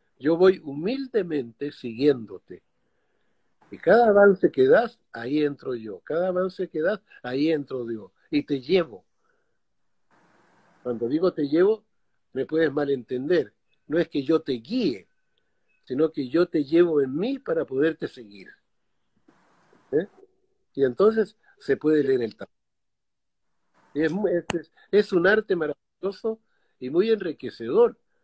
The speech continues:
Yo siempre dije, "Lo que das, te lo das. Y lo que no das, te lo quitas", porque te, no, no guardas secretos. Gurdjieff era un maestro increíble, Gurdjieff,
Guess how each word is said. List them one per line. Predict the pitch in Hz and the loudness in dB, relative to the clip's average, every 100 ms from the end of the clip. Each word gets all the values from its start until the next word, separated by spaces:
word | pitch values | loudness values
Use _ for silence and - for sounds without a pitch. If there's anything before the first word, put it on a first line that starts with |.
| _ _ | _ _
Yo | 143 | -8
siempre | - 196 185 | -2 -2 0
dije, | 160 160 131 | -4 -6 -6
"Lo | 120 110 | -6 -6
que | 117 | -4
das, | 135 247 - _ - | -2 -2 -6 _ -6
te | 175 | -2
lo | 160 | 0
das. | 143 98 - _ _ _ _ _ _ _ - | -2 -6 -10 _ _ _ _ _ _ _ -10
Y | 120 | -8
lo | 120 | -8
que | 104 | -6
no | 110 117 | -4 -2
das, | 147 143 | -4 -4
te | 127 | -6
lo | 143 | -8
quitas", | - 233 - 92 - | -4 -6 -6 -16 -14
porque | 98 - 98 - _ _ | -20 -12 -14 -14 _ _
te, | - 95 - - 135 | -12 -10 -14 -10 4
no, | 135 156 - - - | 8 8 4 -10 -4
no | 120 160 | 6 6
guardas | 156 139 110 | 8 4 -2
secretos. | - 127 - 208 160 - 90 _ _ _ _ _ | -10 -4 2 2 2 -8 -20 _ _ _ _ _
Gurdjieff | 147 160 165 254 - | -4 -4 -2 -2 -2
era | 185 165 | -2 -2
un | 160 | -2
maestro | 160 175 - 156 | -4 -6 -6 -8
increíble, | 147 143 147 254 269 190 | -6 -6 -6 -6 -8 -8
Gurdjieff, | 135 120 113 113 107 | -8 -10 -12 -12 -12